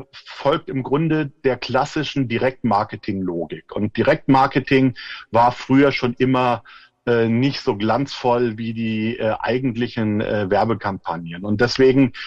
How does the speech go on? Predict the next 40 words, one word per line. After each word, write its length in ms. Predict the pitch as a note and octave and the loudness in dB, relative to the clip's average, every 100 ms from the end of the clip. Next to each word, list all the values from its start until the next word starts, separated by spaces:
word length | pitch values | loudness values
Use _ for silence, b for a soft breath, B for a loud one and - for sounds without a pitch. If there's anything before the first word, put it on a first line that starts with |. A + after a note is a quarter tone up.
| B B | B B
äh, 160 | C3 B2+ | 2 4
hat 380 | D#3 D#3 - - | 4 0 -6 -4
eben 240 | D3 C3+ C#3 | 2 2 2
auch 140 | B2+ | 0
die 180 | - G#2 | -2 2
Werbebranche, 680 | A2+ C#3+ B2+ A2 A#2+ B2 B2+ | 2 2 0 0 0 0 -2
ich 100 | A#2 | -4
hab's 220 | B2+ - | -6 -4
ganz 160 | A#2 A2+ | -4 -2
am 120 | G2+ | -2
Anfang 400 | G#2+ C3+ C3+ B2 | -2 -2 -2 -2
erwähnt, 440 | B2 G2+ A2+ A#2+ | -2 0 0 0
viel 180 | - C3 | -2 -4
von 160 | A#2+ A#2 | -2 -2
ihrem 220 | A2+ G2+ | -2 0
Glanz 280 | G2 A#2 - | 0 0 -2
verloren. 540 | A#2 G#2 G#2 F2 F2+ | -4 0 0 -2 -2
Meiner 280 | A#2 G#3 G3+ | 0 2 2
Ansicht 340 | F#3+ E3+ D3+ | 2 -2 -2
nach 280 | C#3 C#3 - - B B - | 0 0 -2 -10 B B -6
ist 120 | B2 | -4
es 140 | A2 | -2
sinnvoll, 600 | G#2+ C3 D3 C3+ B2+ B2+ B B | 2 2 2 2 2 2 B B
wenn 220 | - A2+ C3+ | -2 0 2
man 260 | C#3 C3 - _ | 2 -2 -6 _
sich 360 | G#2 A#2+ A#2 G#2+ | -6 -4 -4 -6
wieder 360 | B2 C#3 B2+ | -2 0 0
auf 100 | A2+ | -2
die 160 | - - | -8 -8
alten 460 | - D3 D#3 C#3 - | -4 -4 -2 -4 -4
Tugenden 500 | - D#3 B2 G#2+ G2 | -6 -4 -2 -2 -2
beruht. 460 | G2 E2 E2+ - - - - | -4 -6 -12 -14 -16 -16 -10
Also 240 | G2+ G#2 | -6 -2
wenn 100 | A2+ | 0
man 160 | C3+ A#2 | 2 2
wieder 220 | B2+ A#2+ | 2 2
versucht, 580 | - G#2 B2+ D#3+ - - B B B - | 0 2 2 2 -2 -14 B B B 0
äh, 380 | B2+ A#2+ A#2+ B2 - | 4 4 4 0 -6
wirkmächtige 840 | C3+ G#2+ D3 - C3 B2+ - A#2+ A2 | -4 0 0 2 -2 -2 -4 -2 0
Bilder 520 | C3+ D#3+ D3+ G#2 | 2 4 4 0